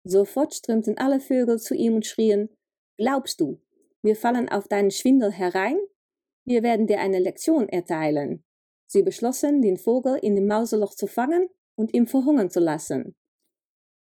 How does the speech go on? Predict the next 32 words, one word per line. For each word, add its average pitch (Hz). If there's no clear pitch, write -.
Eine 208
Eule 196
wurde 233
zum 262
Wächter 269
ernannt. 170
Die 247
Nacht 247
brach 202
herein 202
und 202
die 180
Vögel 226
schliefen 214
erschöpft -
ein. 175
Die 208
Eule 240
war 175
als 190
einzige 247
übrig 214
geblieben 180
und 196
schaute 220
mit 220
ihren 180
großen 262
Augen 202
auf 214
das 269
Mauseloch. 180